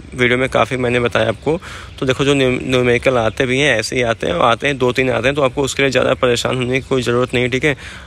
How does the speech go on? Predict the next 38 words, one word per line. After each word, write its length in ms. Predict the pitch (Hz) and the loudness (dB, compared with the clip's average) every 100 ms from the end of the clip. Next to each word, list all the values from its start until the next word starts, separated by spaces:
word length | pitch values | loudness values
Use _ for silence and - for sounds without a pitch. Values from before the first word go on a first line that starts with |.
| - | 0
अगर 160 | 123 | 2
आप 140 | 131 - | 2 0
उसको 160 | - | -6
छोड़ 260 | 135 - 123 | -6 -2 0
भी 100 | 135 | 0
देखो 180 | 131 143 | 0 0
तब 140 | 135 | -2
भी 120 | 113 | 0
आपका 180 | 127 123 | 0 0
selection 360 | 131 120 117 135 | -2 -4 -4 -2
एक 80 | 135 | -2
अच्छे 260 | 117 - | -2 -4
college 260 | 127 123 131 | -2 0 0
में 80 | 131 | 0
आराम 240 | 110 120 | 0 -2
से 120 | 123 | -2
हो 100 | 131 | -2
जाएगा, 340 | 120 117 139 175 - - - - | 0 -2 -2 -4 -10 -16 -12 -4
जितना 220 | 135 151 | 0 0
आप 100 | 147 | 0
उसमें 220 | 131 143 | -2 0
एफर्ट 300 | 135 - 135 123 - - - | 0 2 0 -2 -16 -18 -10
अभी 200 | 135 127 | -4 2
आप, 140 | 127 127 - | 2 0 -8
ठीक 140 | 139 | -4
है, 60 | 143 | -2
परेशान 400 | 131 117 117 123 | 2 2 2 0
हो 120 | 127 | 0
रहे 100 | 120 | 0
हो 60 | 127 | 0
न्यू-, 200 | 131 - | 0 -2
numericals, 580 | 127 117 117 117 120 - | 0 2 2 0 -6 -4
ठीक 120 | 131 | -2
है, 120 | 135 123 - - - | -2 -4 -14 -16 -2
करने 300 | 123 117 123 | 0 0 0
में 120 | 123 | -2
या 100 | 123 | -2
फिर 180 | 120 131 | 0 -2